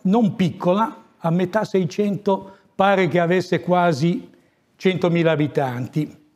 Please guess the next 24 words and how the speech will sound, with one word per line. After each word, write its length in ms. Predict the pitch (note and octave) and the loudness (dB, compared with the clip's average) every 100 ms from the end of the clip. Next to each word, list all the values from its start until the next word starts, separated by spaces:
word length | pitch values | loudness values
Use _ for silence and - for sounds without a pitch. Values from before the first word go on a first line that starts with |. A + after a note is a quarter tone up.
| _ _ | _ _
anche 240 | D#3+ C#3 | -6 -4
se 140 | C#3 C#3+ | -4 -4
poi 180 | D3+ C#3+ | -2 -2
naturalmente 640 | B2+ D3 C3+ C#3 D3 C#3+ | -2 -2 -2 -2 -2 -2
questi 260 | C3 - D3 | -4 -4 -2
numeri 460 | D3+ D3+ C#3+ D3 - _ - | -2 -2 -2 -6 -12 _ -4
vanno 280 | D#3+ D#3+ | 0 0
presi 320 | D3+ E3+ D#3 E3 | 2 2 2 2
con 140 | D#3+ | 2
le 120 | D#3 | 0
pinze. 520 | - D3+ B2+ G#2 C#3+ - _ _ | 0 -2 -2 -6 -12 -14 _ _
Certo, 300 | - A3+ F#3 | 0 2 2
però 180 | D#3+ G#3+ | 4 4
è 100 | F#3+ | 4
lontana 600 | G3+ G3 E3 D#3+ E3 E3 | 2 2 4 4 4 2
dalle 320 | D3 E3 D#3+ | 2 2 2
dimensioni 880 | D#3 E3 D#3+ - E3 E3 E3 E3 - _ _ - | 2 0 -2 0 2 2 0 -2 -6 _ _ -6
delle 400 | C#3+ E3 E3+ E3 | 0 2 2 2
megalopoli 720 | E3 D#3 D#3 D#3 D#3 D3+ D3 | 2 2 4 4 2 0 2
di 120 | D3+ | 2
allora, 600 | E3+ G#3 E3 C3+ A#2 - - _ _ _ _ _ | 2 4 2 0 -4 -12 -20 _ _ _ _ _
Napoli, 520 | - E3 E3 E3 E3 D3 | -2 2 2 2 0 0
Parigi, 640 | D3 D#3+ E3+ D#3 D3 E3 | 0 0 0 0 -2 -2
Londra. 760 | F3 E3+ D#3 D3+ E3+ F#3 - | 2 2 2 2 0 -2 -8